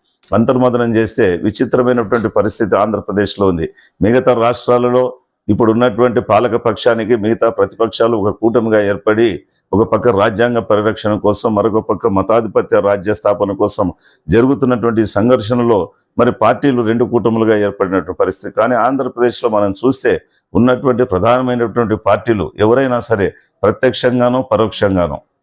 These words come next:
ఇప్పుడున్నటువంటి కేంద్ర పా-, కేంద్రంలో ఉన్నటువంటి పాలకపక్ష కూటమితో వీరు ఉన్నట్టు మనకు అందరికి కూడా అవగతం అవుతా ఉంది. మరి ఇటువంటి పరిస్థితుల్లో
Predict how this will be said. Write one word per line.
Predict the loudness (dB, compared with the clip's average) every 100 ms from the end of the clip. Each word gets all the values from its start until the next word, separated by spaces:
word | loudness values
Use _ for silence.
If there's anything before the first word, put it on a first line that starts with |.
| _ _ _ _ -20 -10
ఇప్పుడున్నటువంటి | -2 0 2 0 0 0 2 0 -2 -8 -20 -18 0
కేంద్ర | 2 2 0
పా-, | 0 0 2
కేంద్రంలో | 2 2 0 0 0
ఉన్నటువంటి | 0 -2 -2 -2
పాలకపక్ష | 0 0 0 0 -2 -2 -4
కూటమితో | -4 -2 0 0 0 2 0 -2 _ _ 0
వీరు | 2 2 0 -2
ఉన్నట్టు | 0 2 0 0
మనకు | 0 0 0
అందరికి | 0 0 -2
కూడా | 0 0
అవగతం | 0 0 -2 -2 -2
అవుతా | -2 -2
ఉంది. | -4 -4 -4
మరి | -2
ఇటువంటి | 0 0 0 0
పరిస్థితుల్లో | -2 -2 -4 -6 -2 0